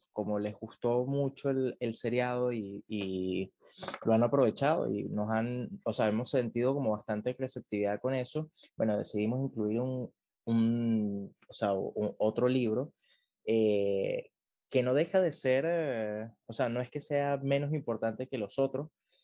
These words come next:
eh, más bien este libro yo creo que es, es, <laughs> o sea, em, e-, es una biblia, al igual que el de O'Neill, es bastante, eh, ¿cómo explicarlo? Es,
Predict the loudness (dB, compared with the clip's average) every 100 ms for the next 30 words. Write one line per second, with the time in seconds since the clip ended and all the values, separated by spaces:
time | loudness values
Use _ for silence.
0 | _ -6 -4 -2 -4 0 2 2 0 0
1 | 2 2 2 0 0 0 0 0 -4 -2
2 | -2 -2 -2 -2 -4 -8 _ -8 -8 -6
3 | -10 -6 -4 0 2 2 2 2 0 -2
4 | -6 _ _ _ -20 _ _ -4 -2 0
5 | 2 4 4 6 4 4 2 2 2 0
6 | 0 -2 0 -2 -2 -2 -2 -2 -2 -2
7 | -6 -6 -6 -4 0 0 0 0 0 0
8 | 0 -2 -4 -8 -16 _ _ _ _ _
9 | _ 0 2 4 4 4 4 0 -4 -10
10 | -16 -20 _ -6 -4 -2 0 2 2 2
11 | 2 2 -2